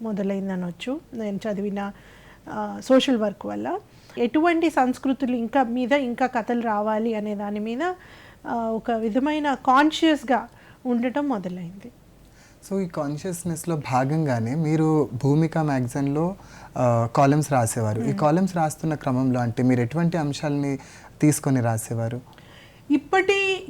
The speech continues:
Speaker 1: కాంటెంపరరీ, ఆ, విమెన్ ఇష్యూస్ అంటాను నేను. అంటే ప్రస్తుతపు, ఆ, సమకాలీన, ఆ, సమాజంలో మహిళల, ఆ, పరిస్థితి ఏంటి, రకరకాల విషయాల పట్ల. అంటే మహిళలంటే ఒక్క, మ్, ఆ, అర్బన్ అంటే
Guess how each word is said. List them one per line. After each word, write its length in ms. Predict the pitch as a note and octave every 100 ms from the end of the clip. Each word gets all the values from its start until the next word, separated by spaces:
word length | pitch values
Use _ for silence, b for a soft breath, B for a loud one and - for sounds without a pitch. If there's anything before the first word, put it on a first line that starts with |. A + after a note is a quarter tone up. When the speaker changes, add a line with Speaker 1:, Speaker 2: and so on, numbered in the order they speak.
| A#3+
Speaker 1:
కాంటెంపరరీ, 1080 | A#3+ B3 C#4 E4 D#4+ D#4 E4 D#4+ D#4+ D#4+ D#4+ B3+
ఆ, 60 | B3+
విమెన్ 380 | A#3 A#3+ C4+
ఇష్యూస్ 400 | C#4 - C4+ A#3
అంటాను 400 | B3 A3+ G#3+ G3
నేను. 320 | F#3+ F#3+ G#3+ E4+ D#4+
అంటే 360 | B3 B3 D#4 D4+ -
ప్రస్తుతపు, 760 | A3 - D#4 D4+ C#4+ C#4+ C#4 - B B B -
ఆ, 140 | A3+ G#3+
సమకాలీన, 760 | C4 A#3+ A#3+ C#4 C4 C4 C4 B3+ -
ఆ, 200 | A#3+ A3+ A#3+
సమాజంలో 840 | A3 A#3+ A#3 B3 A#3+ B3 D4 D#4+ B B B
మహిళల, 580 | B3+ A3 C#4 C#4+ C#4 C4 B3 -
ఆ, 420 | A#3 A3 G#3+ G#3 G3+
పరిస్థితి 480 | A#3 A#3+ - A3+ A3+
ఏంటి, 380 | G#3 F#3+ G3 G#3+
రకరకాల 580 | A3+ C#4 C#4 C#4 B3 A3
విషయాల 460 | G3+ - G#3+ G3
పట్ల. 460 | F#3+ G3+ - G#3+ - B B B C4
అంటే 160 | C4+
మహిళలంటే 800 | C4+ B3+ A#3+ C#4 C#4+ C#4 C4+ C#4+
ఒక్క, 320 | C#4 A#3+ -
మ్, 480 | C#4+ C4+ A#3+ A#3 A#3
ఆ, 460 | A#3 A3+ A3+ A3+ A#3+
అర్బన్ 400 | A#3 G3+ B3 B3
అంటే 600 | B3 A3 A3+ A3 A3 G#3+